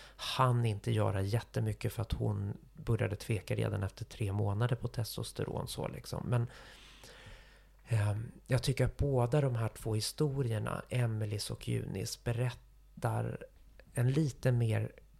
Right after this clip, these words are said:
komplicerad bild av det här då som på senare år, och där jag själv inte alls är oskyldig på något sätt, eh, har,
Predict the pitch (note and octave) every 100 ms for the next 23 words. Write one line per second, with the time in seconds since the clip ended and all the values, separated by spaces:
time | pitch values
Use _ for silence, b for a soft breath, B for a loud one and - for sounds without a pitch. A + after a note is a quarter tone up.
0 | - - - - A2 - - - A#2 -
1 | - D#3+ D3 C3 - - A#2 - C#3 D2
2 | D2 - - - - - C3 G#2+ A2 A#2
3 | G#2 A#2 - - - - - A#1 - -
4 | B B B B B B B - - -
5 | - - - - - - - - - -
6 | B2 - A#2 G#2+ G#2+ A2 B2+ C3 C#3+ C#3+
7 | A#2+ A2 G#2+ - A#2 G#2+ G#2+ G#2 - G2+
8 | G2 - - A2+ G#2 B2 A#2 A#2+ - A2+
9 | G#2 - A2 G#2 - - - - A2 G#2
10 | G#2+ - - - B2 A2 G#2+ G#2+